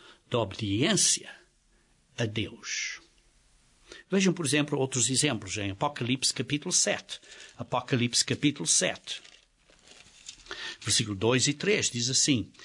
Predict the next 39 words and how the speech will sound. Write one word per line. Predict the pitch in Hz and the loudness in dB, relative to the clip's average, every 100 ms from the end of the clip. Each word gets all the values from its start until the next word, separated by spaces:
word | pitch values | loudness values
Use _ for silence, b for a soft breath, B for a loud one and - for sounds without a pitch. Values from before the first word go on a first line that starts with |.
| B B - | B B -6
"E | 107 | 2
vi | 147 | 2
outro | 190 165 | 2 2
anjo | 160 180 - | 2 2 2
que | |
subia | - 123 147 160 | 2 0 0 2
do | 156 | 2
nas-, | 139 - - | 2 2 0
do | 131 117 | -2 0
nascente | 117 117 156 160 | 2 4 2 2
do | 165 | 0
sol, | - 147 156 | 0 2 0
tendo | 156 117 117 | 0 -2 0
o | |
selo | - 147 151 | 0 2 0
do | 143 | 0
Deus | 117 139 147 123 | 0 2 2 2
vivo, | 147 135 175 B B B - | 0 0 -2 B B B 0
e | 127 | 0
clamou | - - 175 190 226 220 | 2 0 0 2 4 4
em | 131 120 110 95 - | 4 2 0 -6 -2
grande | 131 220 180 | 0 2 2
voz | 143 147 156 131 | 4 4 2 0
aos | 104 | -2
quatro | - 190 185 170 | 0 0 0 2
anjos, | 143 135 113 | 2 2 0
aqueles | 113 - 156 156 143 | -4 -2 -2 -2 -2
os | - | -4
quais | - 135 139 131 B B | 0 2 2 -2 B B
for | - 131 | 2 2
dado | 120 127 123 | 2 0 0
fazer | - 104 110 | -4 -4 -4
dano | 98 127 147 147 | -2 0 2 0
à | 101 | -2
terra | - 127 123 113 | -2 0 0 0
e | |
ao | 101 | 0
mar, | 101 110 123 | 2 0 0
dizendo, | 127 139 135 | -2 0 0